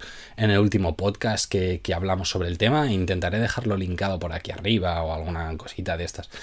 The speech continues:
que se pueden hacer. Si lo estás escuchando en Spotify, puedes ir directamente al podcast directamente en el que hablábamos de recuperación. Ha-, hablábamos de recuperación en general, no tanto de, de ciclismo, pero lógicamente el, el tema del agua es algo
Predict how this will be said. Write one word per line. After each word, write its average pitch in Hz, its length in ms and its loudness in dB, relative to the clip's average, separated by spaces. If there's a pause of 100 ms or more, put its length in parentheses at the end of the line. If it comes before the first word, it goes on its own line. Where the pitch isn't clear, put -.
(220)
que 104 120 2
se 87 120 4
pueden 98 180 -2
hacer. 123 320 2 (300)
Si - 100 4
lo 104 80 10
estás 113 220 4
escuchando 104 360 6
en 101 260 6
Spotify, 101 600 2
puedes 107 280 0
ir 104 120 2
directamente 98 540 2
al 92 140 2
podcast 98 360 2
directamente 101 420 4
en 107 60 6
el 101 140 4
que 95 80 0
hablábamos 95 400 4
de 95 100 4
recuperación. 90 640 2
Ha-, 98 120 -2
hablábamos 104 500 0
de 113 60 6
recuperación 104 480 -2
en 101 80 -2
general, 107 460 4
no 104 140 6
tanto 104 340 2
de, 95 280 2 (340)
de - 140 8
ciclismo, 127 640 4 (320)
pero 110 280 8
lógicamente 101 920 2
el, 87 460 0
el 98 180 -2
tema 95 240 0
del 95 160 0
agua 95 340 2
es 95 180 -2
algo 90 380 2